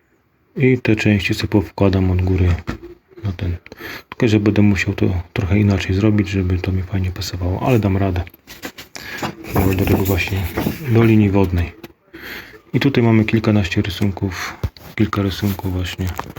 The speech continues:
jak zrobić kominy i tak dalej, i tak dalej. Wszystkie te części.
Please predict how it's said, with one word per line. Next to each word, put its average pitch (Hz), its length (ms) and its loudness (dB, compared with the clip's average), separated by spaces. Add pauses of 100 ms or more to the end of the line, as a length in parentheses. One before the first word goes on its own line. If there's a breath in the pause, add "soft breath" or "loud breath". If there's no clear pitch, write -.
(520 loud breath)
jak 98 180 0
zrobić 87 320 -2
kominy 101 800 4
i 87 40 -10
tak 92 240 -8
dalej, 92 340 -4
i - 20 -6
tak 92 180 -8
dalej. 90 260 -4 (120)
Wszystkie - 280 -6
te 87 120 -6
części. 107 540 0